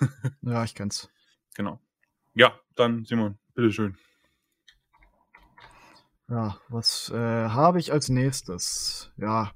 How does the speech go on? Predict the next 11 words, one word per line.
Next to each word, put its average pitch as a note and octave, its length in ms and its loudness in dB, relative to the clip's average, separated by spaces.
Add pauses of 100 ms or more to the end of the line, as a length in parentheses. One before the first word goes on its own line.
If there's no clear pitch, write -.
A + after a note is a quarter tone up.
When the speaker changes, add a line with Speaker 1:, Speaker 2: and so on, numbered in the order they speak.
(1080)
Speaker 2:
Ich D3 180 0
fand D3+ 320 4
schon, C#3+ 460 4 (120)
die C3 80 0
Face D3 280 8
Mask B2 260 4
hätte B2+ 180 0
gecallt - 420 0
werden F#2 260 -4
müssen. A2 400 -2 (1200)
Speaker 1:
Hm. A2 380 0